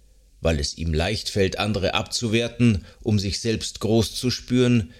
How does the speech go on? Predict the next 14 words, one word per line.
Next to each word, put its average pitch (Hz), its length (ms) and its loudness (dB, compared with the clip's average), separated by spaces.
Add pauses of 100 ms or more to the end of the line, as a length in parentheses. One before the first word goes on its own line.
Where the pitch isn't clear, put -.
spielt 131 420 -4
er 123 80 2
dieses 117 280 -2
Spiel 117 240 -4
ganz 113 240 4
automatisch 101 1000 0 (400)
und 127 200 -2
trägt 135 300 -4
seine 110 260 0
Waffe 107 300 2
immer 110 420 4
schussbereit 92 800 -2
am 101 180 -2
Halfter. - 520 -6